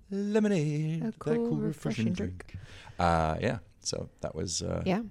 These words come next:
Speaker 1: that was my morning. And
Speaker 2: Yeah.
Speaker 1: here we are.
Speaker 2: So we're not at our best. I'm mainly not at my best because I'm tired. And Caleb just texted me, actually.
Speaker 1: Oh, he's probably like, "Do you feel as bad as we do?"
Speaker 2: <laughs>
Speaker 1: So it was, uh, our friend's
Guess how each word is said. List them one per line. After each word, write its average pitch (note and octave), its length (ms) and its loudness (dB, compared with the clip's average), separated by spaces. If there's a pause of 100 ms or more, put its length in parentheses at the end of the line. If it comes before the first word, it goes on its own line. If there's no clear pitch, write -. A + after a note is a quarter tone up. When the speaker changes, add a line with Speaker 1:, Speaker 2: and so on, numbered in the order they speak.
(100)
Speaker 1:
that F2+ 100 -4
was F2 120 -6
my E2+ 200 0 (260)
morning. F2+ 640 0
And F2 100 0
Speaker 2:
Yeah. E2+ 100 0
Speaker 1:
here F#2 100 2
we F2+ 120 4
are. E2+ 220 2 (180)
Speaker 2:
So - 140 2
we're A3+ 60 6
not A3+ 200 6
at G#3 120 4
our E3 100 8
best. - 380 -4 (280)
I'm C4 260 10
mainly G3+ 360 6
not E3+ 220 6
at E3+ 80 4
my D#3+ 120 4
best D#3+ 460 0
because D#3+ 680 0 (460)
I'm E3 80 -2
tired. - 360 0
And F3 80 -2
Caleb - 280 -4
just - 160 -8
texted - 300 -8
me, E2+ 80 -8
actually. - 380 -6
Speaker 1:
Oh, D#2+ 380 0
he's - 120 -6
probably D#2+ 240 0
like, D#2+ 200 0
"Do - 100 -2
you E2+ 80 2
feel A#2 240 -2
as G2 80 -4
bad E2+ 200 4
as C#4+ 160 4
we - 100 2
do?" - 60 0
Speaker 2:
<laughs> G3 320 -2
Speaker 1:
So A#3 200 10
it E2 40 4
was, G2+ 260 6
uh, G2 60 6
our F2+ 280 6
friend's G2 380 2